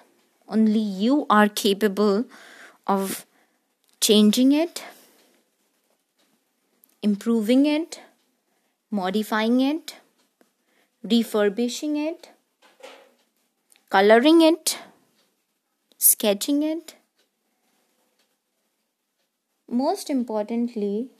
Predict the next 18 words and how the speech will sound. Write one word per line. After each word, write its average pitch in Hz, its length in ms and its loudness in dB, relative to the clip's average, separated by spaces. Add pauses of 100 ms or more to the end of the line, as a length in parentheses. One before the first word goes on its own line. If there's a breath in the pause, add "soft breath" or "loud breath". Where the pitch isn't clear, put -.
(1080)
is 220 320 -6
learning 196 960 -4 (1700)
the 208 180 -4
way 202 240 -2
you 240 280 -2 (120)
crave 185 540 -6
it, 175 340 -8 (160)
the 190 180 -6
way 190 220 0
you, 220 300 -4 (1120 soft breath)
you 226 320 -6 (120)
carve 185 460 -4
it, 180 340 -10 (800)
the 202 220 -8
way 190 520 -6 (420 loud breath)
you 226 160 -2
sketch 180 480 -8
it, - 300 -10